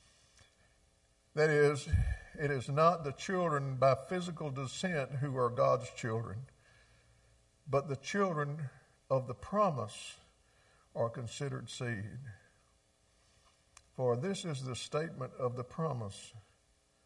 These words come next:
"At this time I will come and Sarah will have a son." Matter of fact, she had two, didn't she?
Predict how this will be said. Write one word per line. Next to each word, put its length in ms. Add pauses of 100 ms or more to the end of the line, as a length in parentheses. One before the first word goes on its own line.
(580)
"At 220
this 200
time 560
I 160
will 200
come 600
and 200
Sarah 480 (580)
will 140
have 260
a 60
son." 500 (840)
Matter 240
of 80
fact, 440 (920)
she 160
had 180
two, 240
didn't 240
she? 100